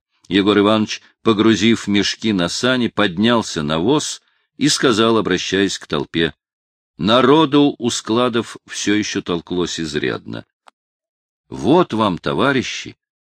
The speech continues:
шаги сознательной дружбы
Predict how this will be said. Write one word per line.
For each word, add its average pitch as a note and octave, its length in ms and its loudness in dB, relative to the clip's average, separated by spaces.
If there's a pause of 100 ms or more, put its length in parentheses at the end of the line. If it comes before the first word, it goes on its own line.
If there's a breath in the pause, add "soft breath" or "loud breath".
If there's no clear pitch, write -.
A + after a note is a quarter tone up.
(180)
шаги A2+ 480 0
сознательной F#2+ 1000 0
дружбы D3+ 840 0